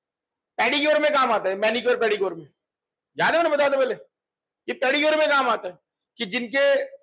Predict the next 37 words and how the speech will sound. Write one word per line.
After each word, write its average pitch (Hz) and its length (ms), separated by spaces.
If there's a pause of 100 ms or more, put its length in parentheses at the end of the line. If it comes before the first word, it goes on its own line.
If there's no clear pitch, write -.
(100)
एड़ियां 254 300
फट 240 140
जाती 226 340
हैं 240 120
सर्दियों 220 480
में, 208 140 (460)
उनमें 214 160
हल्का 233 240
हल्का 240 280
infection 220 380
हो 214 60
जाता 196 260
है, 196 80 (400)
तो 196 80
पानी 220 360
के 233 220
गर्म 226 320
टब 220 200
में, 254 300 (800)
गर्म 220 200
पानी 233 180
के 247 100
टब 240 140
में 285 160
क्या 247 140
करते 226 220
हो, 254 60
थोड़ी 233 220
दो 214 260
चार 240 100
बूंद 226 160
इसकी 196 120
डाल 214 160
के 220 100
बैठ 185 180
जाते 160 260
हैं। 156 80